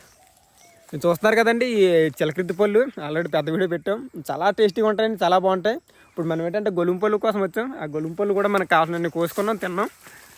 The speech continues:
ఈ గొలుము పళ్ళు అన్నది ఒక్కసారి మీరు బాగా చూడండి, ఎందుకంటే ఎప్పుడన్నా మీరు అడవులు తప్పడిపోయినప్పుడు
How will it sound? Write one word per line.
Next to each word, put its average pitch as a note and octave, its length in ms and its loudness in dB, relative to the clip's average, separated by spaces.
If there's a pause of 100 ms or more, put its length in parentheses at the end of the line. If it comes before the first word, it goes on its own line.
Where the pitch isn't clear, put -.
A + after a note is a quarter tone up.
(680)
ఈ G3 120 0
గొలుము G#3 340 4
పళ్ళు B3+ 200 6
అన్నది B3 280 4
ఒక్కసారి G3+ 480 2
మీరు G#3+ 220 2 (580)
బాగా D#3+ 300 0
చూడండి, G3+ 340 -2
ఎందుకంటే G#3+ 600 0
ఎప్పుడన్నా G#3+ 420 -2
మీరు G3+ 200 -2
అడవులు F#3 220 -2
తప్పడిపోయినప్పుడు F#3 880 -4